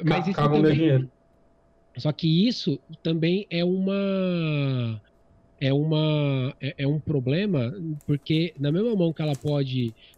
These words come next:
Speaker 1: é, é, despejar um caminhão de dinheiro pra, pra arriscar, ela pode simplesmente falar, "Ah, não vou fazer mais." "Ah, mas você vai ter prejuízo." "Não, não vou ter, porque ah, eu gastei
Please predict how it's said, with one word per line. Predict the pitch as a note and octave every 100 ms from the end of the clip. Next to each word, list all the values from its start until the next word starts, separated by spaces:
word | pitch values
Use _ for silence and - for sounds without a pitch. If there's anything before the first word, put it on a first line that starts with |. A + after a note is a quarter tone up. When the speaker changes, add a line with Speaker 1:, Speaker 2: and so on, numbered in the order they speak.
| _ _
Speaker 1:
é, | D3 -
é, | C3+ - D3+ -
despejar | - - E3 D#3+
um | E3
caminhão | D#3+ E3 G3
de | F#3+
dinheiro | D#3 E3 D#3 D3+
pra, | C3+ C3+ C3 B2+ _ _ _ - C3 -
pra | D#3+ D#3
arriscar, | C3+ B2 - - G3 B3 - _ _ _ _
ela | F#3
pode | F#3 A3
simplesmente | A3+ A3+ A3+
falar, | C4
"Ah, |
não | C4+
vou | A#3+
fazer | A#3 B3 A#3+
mais." | F3 - - _ _ _
"Ah, | C4+
mas | D4+ B3+
você | B3 C4+ C4+
vai | C4 B3+
ter | C4
prejuízo." | B3+ A#3 B3 G3+
"Não, | A#3 C4
não | A#3+
vou | G#3 A#3
ter, | G3 G3
porque | _ D3 D3 D3+ F#3
ah, | E3+
eu | E3
gastei | D#3 C#3+ F#3+ F#3